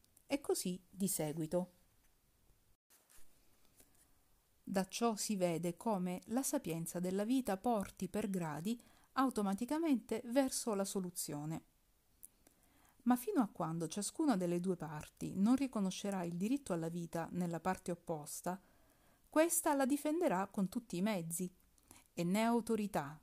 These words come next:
né dipendenti avranno pace fino a che quel diritto non sarà in pieno rispettato. La soluzione sta nell'accordarsi, e non, come si fa oggi,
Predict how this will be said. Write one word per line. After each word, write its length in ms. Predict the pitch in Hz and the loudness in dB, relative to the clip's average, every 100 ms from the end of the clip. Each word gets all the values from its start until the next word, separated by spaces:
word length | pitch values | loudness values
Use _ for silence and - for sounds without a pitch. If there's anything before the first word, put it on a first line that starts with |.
| _ | _
né 260 | 185 226 | 2 4
dipendenti 840 | 208 160 208 185 147 156 156 220 220 - - - | 2 0 0 0 -2 -4 -6 -6 -6 -10 -20 -6
avranno 480 | 170 196 220 185 | 0 2 2 0
pace 520 | 208 294 285 - 269 - - _ | 2 2 2 0 -4 -4 -20 _
fino 300 | - - 339 | -4 0 4
a 100 | 294 | 4
che 220 | - 165 156 | 2 -4 0
quel 180 | 220 | 2
diritto 400 | 226 311 339 - | 4 4 4 2
non 160 | 220 254 | 2 2
sarà 320 | 269 285 180 | 2 2 2
in 180 | 208 330 | 0 0
pieno 420 | - 170 160 185 | -2 -2 -2 -4
rispettato. 920 | - 226 254 - 165 - 135 131 156 165 _ _ _ _ _ _ _ _ _ _ _ - | -2 -2 -2 -4 -6 -8 -10 -8 -8 -8 _ _ _ _ _ _ _ _ _ _ _ -2
La 140 | 262 | 2
soluzione 640 | 285 311 226 - 190 170 190 | 2 2 2 0 -2 0 -2
sta 220 | - 214 | 0 0
nell'accordarsi, 1040 | 175 185 220 - 277 180 147 - - 185 - _ _ _ | 0 -2 -2 0 0 -2 -6 -8 -6 -6 -8 _ _ _
e 100 | 175 | -2
non, 320 | 180 240 190 | 2 4 4
come 240 | 165 170 165 | 0 -4 -2
si 140 | 240 | 0
fa 200 | 247 220 | 4 4
oggi, 360 | 165 180 196 | 4 0 -6